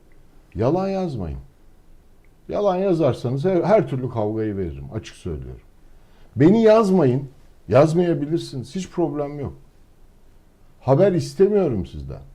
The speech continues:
Ama yalan yazmayın. Nasıl haber alacağız Hasan Arat'tan?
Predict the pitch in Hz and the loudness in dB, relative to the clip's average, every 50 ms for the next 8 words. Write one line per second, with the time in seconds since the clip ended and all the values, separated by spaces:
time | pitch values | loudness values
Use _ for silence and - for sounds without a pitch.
0 | - - - - - 165 185 190 180 190 196 - - - 95 104 113 113 135 151 | -20 -20 -8 -2 0 2 2 2 0 -2 -4 -8 -12 -6 -2 0 0 0 0 -2
1 | 165 160 156 160 165 147 139 127 104 78 69 69 - - - - - - - - | -2 -2 -2 -2 -2 -2 -4 -4 -6 -6 -8 -12 -14 -18 -20 -20 -20 -20 -20 -20
2 | - - - - - 165 220 226 226 226 196 180 170 165 170 165 160 151 143 139 | -20 -20 -18 -2 2 2 2 4 4 4 4 4 4 4 4 4 4 2 0 0
3 | 160 175 165 139 139 135 139 - 143 139 135 135 127 117 101 - - 80 78 | -2 -2 -2 -2 -4 -6 -6 -6 -6 -4 -4 -4 -4 -6 -8 -8 -12 -16 -18